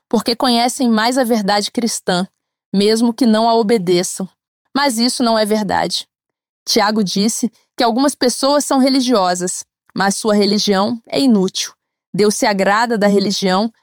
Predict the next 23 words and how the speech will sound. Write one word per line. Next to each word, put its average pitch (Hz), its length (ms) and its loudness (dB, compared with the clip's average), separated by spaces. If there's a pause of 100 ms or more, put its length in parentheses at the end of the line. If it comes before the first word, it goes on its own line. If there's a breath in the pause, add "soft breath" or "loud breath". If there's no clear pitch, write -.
(120)
de 202 80 2
uma 214 140 4
pessoa 254 420 0
que 277 120 -2
atende 247 440 0
às 247 120 2
necessidades 202 800 0
dos 185 260 -2
outros 202 480 -2 (260)
e 269 60 0
se - 180 -2
mantém 277 360 2
pura, 196 460 0 (300)
não 247 160 0
sendo 254 380 -2
corrompido 247 600 0
pelo 262 280 0
mundo. 180 340 -2 (420)
Tiago 202 400 0
um 208 100 0
vinte 202 260 -2
e 208 60 0
sete. - 540 -6